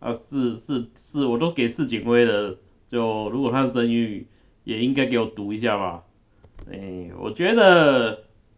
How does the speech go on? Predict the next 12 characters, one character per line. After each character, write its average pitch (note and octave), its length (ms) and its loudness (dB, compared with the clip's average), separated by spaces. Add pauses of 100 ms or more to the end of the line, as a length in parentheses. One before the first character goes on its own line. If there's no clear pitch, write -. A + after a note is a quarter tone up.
(1800)
就 C3 480 0 (680)
九 A#2+ 300 -2
十， - 320 -12 (320)
九 B2 240 0
十 A#2 360 -12
吧， G#2+ 380 -2 (540)
一 D3 240 -6
就 C3 360 0 (220)
算 A#2 240 -4
了， G#2 180 -2
月 C3+ 160 2
月 A2+ 380 0